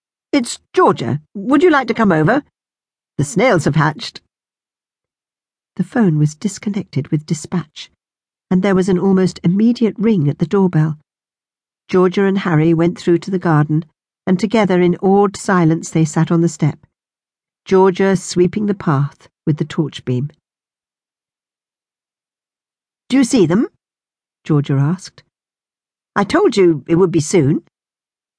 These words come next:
Harry suddenly did, and his body jerked with delight. "So tiny,"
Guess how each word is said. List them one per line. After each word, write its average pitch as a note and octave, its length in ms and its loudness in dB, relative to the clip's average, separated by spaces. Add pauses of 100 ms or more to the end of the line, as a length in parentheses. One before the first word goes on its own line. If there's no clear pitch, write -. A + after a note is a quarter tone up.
(1400)
Harry F3+ 320 2
suddenly E3+ 480 0
did, D#3+ 360 0 (680)
and F#3+ 140 0
his A#3 160 -2
body F3+ 320 0
jerked D#3+ 480 -2
with D3+ 100 -2
delight. E3 560 0 (1200)
"So A3+ 560 0
tiny," F#3+ 920 0